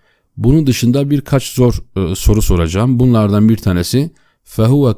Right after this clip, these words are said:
kevnul abdi alimen. Alimen ifadesi irab açısından ne olur? İkincisi acizen ifadesinin irabını size soruyorum.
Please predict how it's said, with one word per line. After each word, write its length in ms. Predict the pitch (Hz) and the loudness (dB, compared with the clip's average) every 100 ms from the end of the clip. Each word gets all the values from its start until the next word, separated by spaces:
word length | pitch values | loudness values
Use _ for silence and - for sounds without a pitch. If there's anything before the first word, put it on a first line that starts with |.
| - | -4
kevnul 560 | 143 151 143 127 110 | -2 0 2 2 2
abdi 600 | 98 98 135 135 135 165 | 0 -2 -2 -2 -2 -2
alimen. 840 | - 113 123 123 104 101 104 82 78 _ _ _ _ _ _ 113 | -2 -2 0 2 2 2 0 -2 -10 _ _ _ _ _ _ -2
Alimen 640 | 131 131 107 101 127 - - | 2 2 2 2 2 -2 -6
ifadesi 560 | 87 - 92 90 - - | -6 -2 0 -2 -4 -6
irab 360 | - 110 110 110 | -2 0 0 -4
açısından 600 | 98 98 - 92 85 98 | -6 -6 -2 0 2 2
ne 40 | |
olur? 480 | 123 123 135 - - _ _ _ _ _ _ _ _ | 2 2 0 -4 -8 _ _ _ _ _ _ _ _
İkincisi 640 | 117 - 113 98 - 123 156 - _ _ - | -4 0 0 0 -2 -2 -2 -12 _ _ -4
acizen 680 | 110 113 95 90 90 78 - _ _ _ _ | 0 0 -2 -2 -2 -2 -10 _ _ _ _
ifadesinin 760 | 101 - 87 87 85 - 95 95 | -2 0 0 -2 -4 0 -2 0
irabını 520 | 101 95 90 90 92 | 0 0 0 0 -2
size 260 | - 92 92 | -2 -2 -2
soruyorum. 600 | - 87 101 113 139 | -2 0 2 2 0